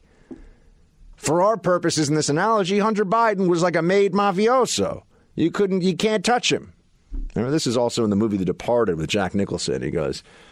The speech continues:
it's actually Jack Nicholson's right-hand man, whose name I forget from the movie, uh, who says, "There are guys you can't touch." And, you know, Leonardo DiCaprio gets a lesson in who he can and can't hit,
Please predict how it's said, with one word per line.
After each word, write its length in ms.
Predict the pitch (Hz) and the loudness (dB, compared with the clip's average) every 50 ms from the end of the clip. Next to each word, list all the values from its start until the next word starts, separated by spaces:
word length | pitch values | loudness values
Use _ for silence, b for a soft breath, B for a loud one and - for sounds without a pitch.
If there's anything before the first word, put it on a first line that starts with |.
| B B B | B B B
it's 160 | B 120 - | B -2 0
actually 220 | 175 190 - 147 117 | 0 0 0 -2 0
Jack 200 | 92 139 127 - | 0 0 0 0
Nicholson's 520 | 135 107 110 - - 107 92 - - - B B B B B | -2 -2 -2 0 0 -2 -2 -2 -6 -10 B B B B B
right-hand 540 | - 90 - 127 127 113 110 117 107 95 92 | -6 -2 0 0 0 0 0 0 0 0 2
man, 320 | 104 110 110 104 95 87 | 2 2 2 0 0 -2
whose 240 | 82 87 87 78 71 | -2 -2 -2 -2 -2
name 180 | 98 98 90 85 | -2 0 0 -2
I 80 | 82 | -2
forget 320 | - - 85 80 104 101 95 | -4 -4 -4 -2 0 0 -2
from 140 | - - 85 | -2 -4 -4
the 60 | 80 | -2
movie, 440 | 80 80 78 76 78 73 73 76 B B B B B B B B B B - | -2 -2 -2 -2 -2 -4 -6 -6 B B B B B B B B B B -6
uh, 360 | 73 78 78 76 73 71 58 | -4 -4 -2 -4 -4 -4 -4
who 180 | - 85 85 | -4 -4 -4
says, 280 | 80 - - 90 85 73 | -2 -2 -2 -2 -2 -2
"There 100 | 98 87 | -2 -4
are 60 | 82 | -2
guys 300 | 71 92 82 85 82 76 | -2 -2 -2 -2 -2 -2
you 60 | 80 | -4
can't 280 | 80 - 92 82 78 - | -6 -4 -4 -4 -4 -4
touch." 440 | - 90 85 78 - - - - - B B B B B B B B - | -4 -2 -2 -2 -2 -4 -6 -6 -8 B B B B B B B B -12
And, 400 | - 73 73 73 73 78 80 - _ - | -8 -6 -4 -4 -2 -4 -4 -6 _ -6
you 100 | 78 78 | -6 -4
know, 220 | 71 67 62 - - - - - - - _ _ _ _ _ - | -4 -4 -6 -8 -10 -12 -16 -18 -20 -20 _ _ _ _ _ -6
Leonardo 440 | 92 95 98 95 90 87 85 82 78 | -4 -2 0 0 0 0 -2 -2 -4
DiCaprio 480 | 82 - - 82 82 - 90 80 80 76 | -4 -4 -4 -4 -2 -2 -2 -2 -2 -2
gets 220 | - 76 - - | -4 -6 -4 -4
a 40 | 78 | -4
lesson 360 | 76 80 82 - - 92 80 | -4 -2 -2 -2 -2 -4 -4
in 80 | 80 76 | -4 -4
who 160 | 71 87 85 | -4 -4 -4
he 80 | 80 76 | -4 -4
can 240 | - - 87 78 | -4 -4 -4 -4
and 120 | 76 73 - | -4 -6 -6
can't 300 | - 90 85 80 73 - | -4 -4 -4 -4 -4 -2
hit, 220 | 98 95 - - | -4 -4 -4 -6